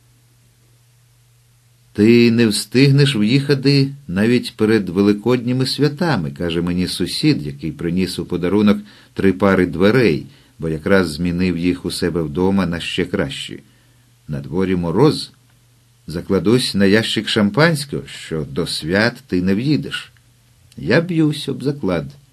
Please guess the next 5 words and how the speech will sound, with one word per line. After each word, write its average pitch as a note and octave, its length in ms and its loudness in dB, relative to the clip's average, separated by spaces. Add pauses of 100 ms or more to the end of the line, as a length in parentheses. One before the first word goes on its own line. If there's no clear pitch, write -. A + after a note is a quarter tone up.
(840)
Потім G3 320 6
довідуюсь, F3+ 540 6
що D3 320 4
усі C3+ 380 0
сусіди E3+ 640 0